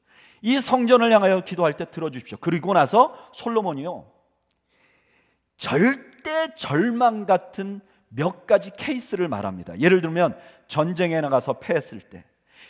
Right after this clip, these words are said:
가뭄이 들었을 때, 전염병이 들었을 때, 나라가 망해서 포로로 잡혀갔을 때, 이건 다 완전한 절망이에요. 그런데 그때 우리가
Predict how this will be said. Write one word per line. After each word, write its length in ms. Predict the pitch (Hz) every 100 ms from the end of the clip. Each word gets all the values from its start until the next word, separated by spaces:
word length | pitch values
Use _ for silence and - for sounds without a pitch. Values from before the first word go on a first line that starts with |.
| -
가뭄이 440 | - 165 233 233
들었을 380 | 202 185 156 127
때, 320 | - 104 87 _ _ _ _
전염병이 680 | - 170 233 269 269 247 226
들었을 360 | 190 185 - 147
때, 280 | - 107 - _ _
나라가 440 | 135 165 226 226 226
망해서 380 | 190 190 214
포로로 500 | 208 - 294 294 285
잡혀갔을 540 | 240 202 196 175 - 139
때, 260 | - 92 - _ _ _ _ _
이건 360 | 143 175 240 240
다 480 | - 339 220 208 - _ -
완전한 600 | 131 254 339 302 277 262
절망이에요. 560 | 160 180 175 135 90 76 _ _ _ _ _
그런데 480 | - 117 110 120 90 _ _ _
그때 560 | 156 - 220 254 - - _ _ _ _ _
우리가 500 | 110 120 120 110 110